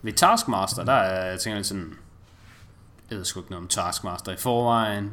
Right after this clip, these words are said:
Jeg giver ikke en fuck for den her karakter. Det kan da fint være en kvinde. Men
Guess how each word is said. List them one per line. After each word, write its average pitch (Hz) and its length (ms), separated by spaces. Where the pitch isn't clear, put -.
Jeg 107 200
giver 101 200
ikke 92 100
en 101 60
fuck - 260
for 104 120
den 98 160
her 98 120
karakter. 95 520
Det 104 160
kan 107 80
da 98 100
fint 107 280
være 98 120
en 95 140
kvinde. 104 420
Men 107 360